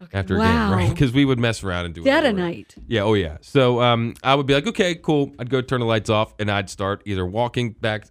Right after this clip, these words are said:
Speaker 2: across the field to the offices or hopping, like, the Gator
Speaker 1: Mm-hmm.
Speaker 2: truck or whatever and drive. So the worst one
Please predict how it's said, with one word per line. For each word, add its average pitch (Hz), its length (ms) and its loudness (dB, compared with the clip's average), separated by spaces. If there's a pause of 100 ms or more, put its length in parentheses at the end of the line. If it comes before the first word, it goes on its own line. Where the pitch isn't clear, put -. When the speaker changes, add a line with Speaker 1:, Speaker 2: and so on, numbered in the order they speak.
Speaker 2:
across 101 360 -6
the 87 80 -16
field 98 320 -6
to 95 80 -6
the 90 100 -6
offices 127 420 -6
or 98 200 0
hopping, 101 360 -4
like, 98 260 -6
the 98 340 -6 (200)
Gator 98 520 -2
Speaker 1:
Mm-hmm. 208 380 -12
Speaker 2:
truck 104 300 0
or 95 60 -4
whatever 98 320 2 (560)
and 151 100 0
drive. 127 380 0
So 127 460 -4
the 127 280 -2
worst 170 440 2
one 110 340 2